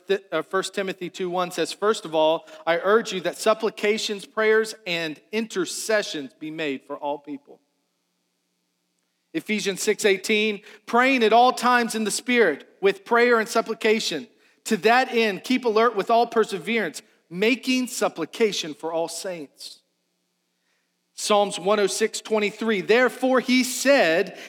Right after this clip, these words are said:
he would destroy them had not Moses, his chosen one,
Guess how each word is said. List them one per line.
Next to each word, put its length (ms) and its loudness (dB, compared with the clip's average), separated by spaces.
he 160 8
would 260 2
destroy 600 4
them 440 -2
had 280 4
not 320 4
Moses, 640 2
his 260 -2
chosen 640 2
one, 420 2